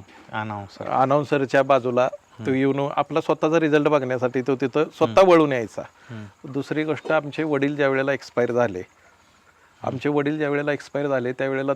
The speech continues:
Speaker 2: तो तीन दिवस त्यानं कोणत्याही प्रकारचं अन्न पाणी ग्रहण केलं नव्हतं. सदैव त्याच्या डोळ्यातून गा-, म्हणजे अश्रूच्या धारा त्याच्या डोळ्यातून, दोन्ही डोळ्यातून येत होता. तीन दिवसापर्यंत म्हणजे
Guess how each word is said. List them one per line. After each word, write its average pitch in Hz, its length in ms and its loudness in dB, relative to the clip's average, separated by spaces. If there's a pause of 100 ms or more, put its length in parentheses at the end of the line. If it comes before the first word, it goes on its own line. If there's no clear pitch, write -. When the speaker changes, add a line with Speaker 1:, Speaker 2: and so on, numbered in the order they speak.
Speaker 2:
तो 151 80 -2
तीन 170 320 -4
दिवस 151 260 0 (260)
त्यानं 143 260 -4
कोणत्याही 135 420 -2
प्रकारचं 131 420 -4
अन्न 127 200 -4
पाणी 123 320 -2
ग्रहण 120 300 -4
केलं 117 340 -4
नव्हतं. 110 300 -8 (680)
सदैव 160 340 4
त्याच्या 151 400 2 (220)
डोळ्यातून 131 500 2 (1600)
गा-, 123 340 -4 (840)
म्हणजे 120 480 -2 (340)
अश्रूच्या 127 400 -4
धारा 123 280 0
त्याच्या 117 540 -4
डोळ्यातून, 123 480 -2
दोन्ही 127 260 -4
डोळ्यातून 120 440 -2
येत 117 140 -8
होता. 113 180 -6
तीन 147 300 -6
दिवसापर्यंत 135 600 -6 (120)
म्हणजे 131 380 -8